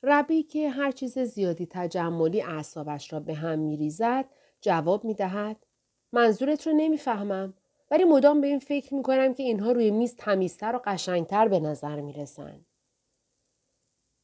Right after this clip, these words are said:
کریستین که آستین‌های بلوزش را حسابی تا نزدیک انگشتانش پایین کشیده می‌گوید:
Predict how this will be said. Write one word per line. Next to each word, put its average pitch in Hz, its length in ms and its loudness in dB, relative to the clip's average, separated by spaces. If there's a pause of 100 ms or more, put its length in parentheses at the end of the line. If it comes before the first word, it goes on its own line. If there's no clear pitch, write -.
(220)
کریستین 196 480 -2
که 202 180 -6
آستین‌های 196 580 0
بلوزش 202 680 -4
را 156 100 -6
حسابی 208 520 -4
تا 233 160 -4
نزدیک 196 560 -2
انگشتانش 180 840 -6
پایین 147 360 -6
کشیده 156 460 -10
می‌گوید: 160 640 -8